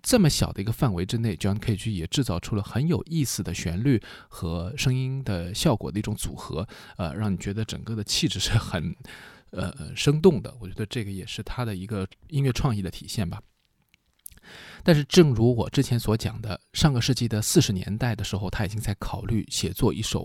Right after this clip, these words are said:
完全没有声音的作品了。因为他当时时候曾经在一个文献当中有提到过自己的一个想法，就是如果说能够用一个所谓的没有任何的，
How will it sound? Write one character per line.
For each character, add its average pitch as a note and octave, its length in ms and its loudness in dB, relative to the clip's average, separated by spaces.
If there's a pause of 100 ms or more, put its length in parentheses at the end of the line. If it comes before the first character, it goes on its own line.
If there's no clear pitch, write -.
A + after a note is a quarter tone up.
完 G2+ 320 0
全 - 160 2
没 F#2 80 2
有 G2+ 100 4
声 G#2+ 220 0
音 A2 80 0
的 G2+ 80 0
作 - 180 0
品 - 160 0
了。 - 80 -10 (520)
因 E3 100 6
为 E3+ 80 8
他 E3 160 4
当 E3 180 4
时 C#3 140 0
时 A#2+ 100 0
候 A#2 120 2
曾 G2 180 -2
经 A#2+ 180 -2
在 G#2+ 280 2
一 F#2+ 260 -8
个 F2+ 380 0
文 F#2+ 260 2
献 G#2+ 200 0
当 A2+ 220 0
中 A#2 220 0
有 F2 140 -2
提 - 200 -6
到 B2+ 160 2
过 F2+ 200 0
自 A2+ 160 -2
己 F2+ 120 -4
的 - 80 -10
一 F#2 180 -6
个 F2 380 -4 (300)
想 G2+ 240 0
法， - 180 -2 (400)
就 D3 120 6
是 B2 200 2 (320)
如 D3+ 160 4
果 B2 240 2
说 A#2+ 240 0
能 G#2 200 2
够 B2 180 4
用 B2 200 0
一 G#2 80 -4
个 G2 300 0 (400)
所 G2 220 0
谓 A2+ 220 2
的 F2+ 440 -2 (280)
没 A#2+ 220 4
有 D3+ 100 6
任 E3+ 340 6
何 F2 260 0
的， F2+ 280 -2